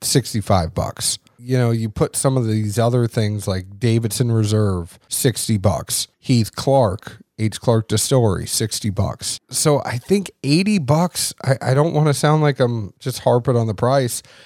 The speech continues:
I also just think that there's something there.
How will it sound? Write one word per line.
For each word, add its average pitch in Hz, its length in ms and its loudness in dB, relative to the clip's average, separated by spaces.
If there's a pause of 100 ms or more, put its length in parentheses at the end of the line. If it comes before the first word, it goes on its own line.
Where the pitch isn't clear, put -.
(220)
I 147 180 0
also 165 320 2
just 127 320 -2
think 135 260 -2
that - 360 -4
there's 117 260 2
something 151 840 0
there. 110 760 2